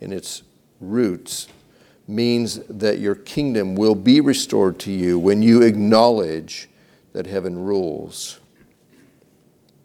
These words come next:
These iron and bronze bindings on the stump, they represent a mental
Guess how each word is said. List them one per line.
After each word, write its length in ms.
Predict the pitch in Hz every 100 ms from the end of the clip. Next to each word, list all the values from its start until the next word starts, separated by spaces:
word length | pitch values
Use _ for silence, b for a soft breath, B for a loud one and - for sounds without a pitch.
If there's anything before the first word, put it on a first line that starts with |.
| 254 247 _ _ _ - - b b b b b b b b b b -
These 280 | 110 110 - - -
iron 320 | 123 127 120
and 240 | 107 95
bronze 580 | 92 113 113 113 107 -
bindings 800 | - 95 110 110 117 107 104 98
on 160 | 101
the 60 | 95
stump, 480 | - - 120 104 87
they 100 | 101
represent 560 | 101 104 110 98 101
a 60 | 92
mental 580 | 98 104 104 104 104